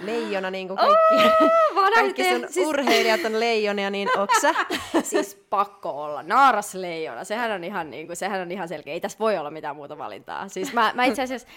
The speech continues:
Speaker 2: mä en ollut, mä en ollut tätä nyt, niinku, miettinytkään, koska mä oon kuullut tämän kysymyksen totta kai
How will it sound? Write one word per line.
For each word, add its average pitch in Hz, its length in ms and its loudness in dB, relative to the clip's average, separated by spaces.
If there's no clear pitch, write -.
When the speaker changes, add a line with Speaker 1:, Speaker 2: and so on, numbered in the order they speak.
Speaker 2:
mä 262 160 -6
en 247 80 -8
ollut, 247 220 -8
mä 254 180 -8
en 254 60 -6
ollut 233 180 -10
tätä 269 220 -8
nyt, 196 160 -12
niinku, 196 220 -12
miettinytkään, 202 680 -10
koska 185 220 -14
mä 214 60 -8
oon 214 80 -12
kuullut 190 280 -10
tämän 190 140 -16
kysymyksen 175 420 -18
totta - 240 -20
kai 220 220 -2